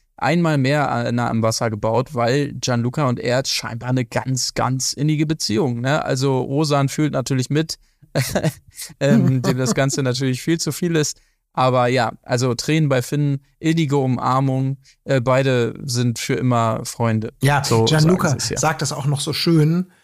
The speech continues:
Speaker 2: wo ich schon dachte, „Oh, das würde mich jetzt mal interessieren, ob da vielleicht noch mehr gehen könnte“, weil er wirklich i-, im Moment dieser Umarmung unter Tränen sagt,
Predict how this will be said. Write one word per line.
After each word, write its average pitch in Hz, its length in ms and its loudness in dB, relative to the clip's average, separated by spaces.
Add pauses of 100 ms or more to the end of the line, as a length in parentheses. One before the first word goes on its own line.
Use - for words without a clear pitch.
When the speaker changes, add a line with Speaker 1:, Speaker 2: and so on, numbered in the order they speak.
(200)
Speaker 2:
wo 151 100 2
ich 151 80 4
schon 180 120 4
dachte, 175 240 2
„Oh, 190 40 2
das 233 140 0
würde 233 100 2
mich 220 100 6
jetzt 196 120 2
mal 190 100 0
interessieren, 165 540 0
ob 117 120 -8
da 131 120 -2
vielleicht 139 280 -4
noch 110 120 -4
mehr 135 340 4
gehen 92 400 -14
könnte“, 104 340 -8
weil 101 120 -4
er 98 160 -6
wirklich - 400 -6
i-, 175 60 0
im 165 260 2
Moment 131 400 2
dieser 127 220 -6
Umarmung 123 560 -2
unter 120 240 -8
Tränen 107 360 -4
sagt, 101 320 -8